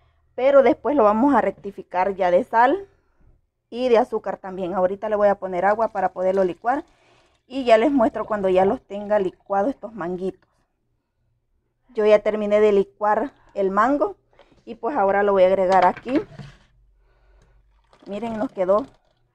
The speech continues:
bien espesito, pero aquí todavía le puedo poner un poquito más de agua para que estas paletas nos queden deliciosas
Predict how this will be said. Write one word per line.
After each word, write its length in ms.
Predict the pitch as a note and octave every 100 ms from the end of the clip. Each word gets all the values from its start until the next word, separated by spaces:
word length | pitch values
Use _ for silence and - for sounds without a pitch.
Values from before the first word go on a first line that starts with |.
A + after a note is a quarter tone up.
| _ _ _ _
bien 400 | _ F3 G3+ G#3+
espesito, 640 | G#3+ - - - A3 A3 G#3+
pero 280 | G3+ A3+ A3
aquí 400 | - A3+ C#4+ - _ _ _ _
todavía 520 | G#3 G3 F#3+ A3 A3
le 140 | G#3 G3+
puedo 260 | G3 G3+
poner 260 | G3+ G3+ G3+
un 100 | B3
poquito 360 | G#3+ - -
más 180 | G3+ F#3+
de 120 | E3+
agua 420 | F3 A#3 C#4 F#4 - _ _ _ _ _ _ - - -
para 200 | G#3 G3+
que 120 | G#3 A3
estas 220 | - C4+
paletas 540 | G3 F#3 G3 A3 C4 - -
nos 140 | A#3+
queden 440 | _ G3 G3+ A#3 C4 - F3+ -
deliciosas 920 | G#3+ A3 A3+ - G#3 G#3 - B3+ C#4+